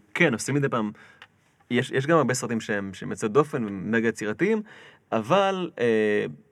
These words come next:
אין, אין דבר שמגיע מ-, מוואקום. תמיד כשאנחנו עושים איזה משהו, אפילו ויזואלית או בסאונד,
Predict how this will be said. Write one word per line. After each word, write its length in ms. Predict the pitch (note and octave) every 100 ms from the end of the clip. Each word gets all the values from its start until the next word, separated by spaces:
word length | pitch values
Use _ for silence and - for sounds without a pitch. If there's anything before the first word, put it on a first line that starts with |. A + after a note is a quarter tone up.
| _ -
אין, 180 | - A2+
אין 180 | - C#3
דבר 200 | C#3+ B2+
שמגיע 480 | - G#2+ G#2 A2 G#2
מ-, 540 | G2+ G2 F#2+ F#2+ F#2
מוואקום. 500 | G2+ F#2+ G#2+ G#2 - -
תמיד 160 | - G2+
כשאנחנו 200 | B2 A2+
עושים 200 | A2 C#3+
איזה 140 | C3
משהו, 360 | F3 B3+ - A3+ - - - -
אפילו 560 | C#3 - D#3+ D#3+ D3+ C3
ויזואלית 920 | C3+ A#2+ C#3+ D#3+ F#3+ F#3+ F3+ E3+ -
או 400 | C#3 C3 B2+ A#2+ A2+
בסאונד, 460 | B2 - G3+ F#3+